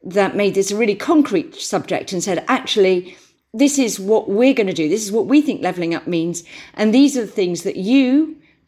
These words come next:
as someone, are going to see is different." So,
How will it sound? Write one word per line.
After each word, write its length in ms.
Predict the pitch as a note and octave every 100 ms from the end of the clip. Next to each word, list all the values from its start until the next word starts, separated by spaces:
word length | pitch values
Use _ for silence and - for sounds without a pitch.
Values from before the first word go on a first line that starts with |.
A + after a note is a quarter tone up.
| -
as 220 | G#3+ G3
someone, 800 | - - C#4 B3 F3 D#3+ E3 F#3+ - - _
are 120 | F#3
going 240 | - F#3+ F3+
to 100 | F#3+
see 420 | - G3 F3+ E3+
is 200 | F#3 D#3
different." 560 | - G3+ - D3+ C3+ -
So, 340 | - G#3+